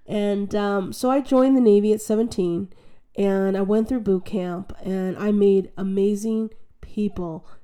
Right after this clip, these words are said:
just in boot camp. And I became, like, besties with this girl, Surgenton. Her name was Adrienne Surgenton, and she was seventeen as well.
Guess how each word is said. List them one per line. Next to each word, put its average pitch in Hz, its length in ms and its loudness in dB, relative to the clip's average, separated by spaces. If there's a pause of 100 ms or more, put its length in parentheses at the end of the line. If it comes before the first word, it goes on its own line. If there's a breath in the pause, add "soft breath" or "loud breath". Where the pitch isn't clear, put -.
(120)
just 214 420 0
in 185 140 -6
boot 175 240 -4
camp. - 460 -14 (560 soft breath)
And 196 480 0
I 185 100 -4
became, 214 560 0
like, 202 260 -6
besties 208 600 -6
with 196 240 -4
this 196 180 -6
girl, 202 300 -6
Surgenton. 202 760 -4 (500 loud breath)
Her - 100 -6
name 190 180 2
was 190 160 -4
Adrienne 226 520 0
Surgenton, 196 760 -4 (420 soft breath)
and 190 380 -2
she - 180 -6
was 208 220 0
seventeen 202 540 -2
as 226 120 -4
well. 202 440 -6